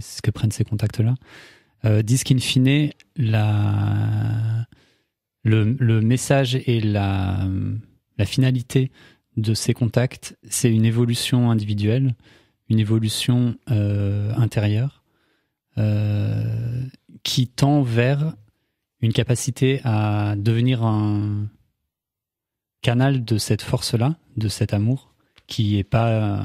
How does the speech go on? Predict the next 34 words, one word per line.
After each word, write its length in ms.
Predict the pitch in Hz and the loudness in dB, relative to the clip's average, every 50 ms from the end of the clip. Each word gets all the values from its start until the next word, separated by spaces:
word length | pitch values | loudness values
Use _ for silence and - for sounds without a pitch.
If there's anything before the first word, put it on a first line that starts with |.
| 98 107 110 | -6 -6 -6
qui 120 | - - 113 | -6 -6 -4
est 20 | |
pas 180 | - 120 113 113 | -2 0 0 0
l'amour 520 | 107 107 101 107 104 107 104 107 107 110 | -2 -4 -4 -2 0 0 0 0 0 -2
du 80 | 104 98 | -4 -4
sentiment, 420 | - - 110 - - 120 120 127 | -6 -6 -8 -6 -2 -2 0 0
mais 80 | 120 110 | 0 -2
qui 140 | - - | -2 -2
est 20 | 107 | -2
l'amour, 380 | 101 101 101 104 107 101 101 | -2 0 0 0 -2 -2 -2
euh, 60 | 98 98 98 98 98 101 - _ - | -4 -4 -4 -6 -8 -10 -10 _ -4
d'une 140 | 104 101 95 | -2 -2 -2
force 420 | - - 120 113 110 - - - | -2 -2 -2 -2 -2 -4 -12 -16
qui 180 | - - - 113 | -16 -12 -6 -4
nous 80 | 110 | -4
dépasse. 520 | 101 101 110 - - 127 135 - - - - _ _ _ _ _ _ _ _ _ _ _ _ _ - | -2 -2 -2 -2 -2 -4 -4 -6 -12 -20 -20 _ _ _ _ _ _ _ _ _ _ _ _ _ -2
Et 1120 | 117 110 107 104 101 101 101 98 98 98 98 98 101 101 101 104 107 107 113 117 120 127 - | 0 2 2 2 2 0 0 0 0 -2 -2 -2 -4 -4 -4 -6 -6 -8 -8 -8 -10 -10 -10
ce 220 | - - - - 113 | -8 -4 0 0 0
serait 600 | - - - 127 117 107 123 135 143 143 135 - | 0 0 0 0 2 2 2 2 2 0 -2 -4
cette, 480 | - - - - - 110 104 _ - - | -6 -6 -4 -2 -2 -4 -4 _ -8 -6
euh, 500 | 110 104 101 98 98 98 95 95 95 95 98 - _ _ _ _ _ _ _ _ | -6 -4 -4 -4 -4 -6 -6 -8 -8 -12 -16 -20 _ _ _ _ _ _ _ _
cette 180 | - 120 110 | -4 -2 -2
transformation 520 | - 120 113 - - 113 117 113 - - 120 | 0 0 -2 0 0 0 0 0 2 0 0
intérieure 400 | 117 110 - 113 117 127 147 143 | 2 2 2 2 2 2 0 0
serait 240 | - - 120 110 | -2 -2 0 2
au 140 | 113 110 104 | 2 2 0
cœur 300 | - - 135 131 131 131 | 0 0 0 2 2 0
de 180 | 127 107 117 110 | -2 -2 0 0
la, 440 | 101 101 110 104 104 101 101 101 104 _ _ _ _ _ _ _ _ _ _ _ _ _ _ _ _ _ _ _ _ _ _ _ _ _ _ _ - | 0 0 0 0 0 0 -2 -4 -4 _ _ _ _ _ _ _ _ _ _ _ _ _ _ _ _ _ _ _ _ _ _ _ _ _ _ _ -10
du 180 | 113 107 110 107 | -8 -4 -2 -2
rôle 360 | 101 101 117 147 156 143 123 | 0 0 2 2 2 2 0
des, 240 | 113 110 107 104 98 | 0 0 0 0 -2
des, 560 | 98 101 98 98 95 98 98 98 98 101 101 104 - | -2 -2 -2 -2 -2 -4 -4 -6 -6 -8 -12 -14 -10
des, 220 | 110 110 113 110 | -10 -10 -10 -12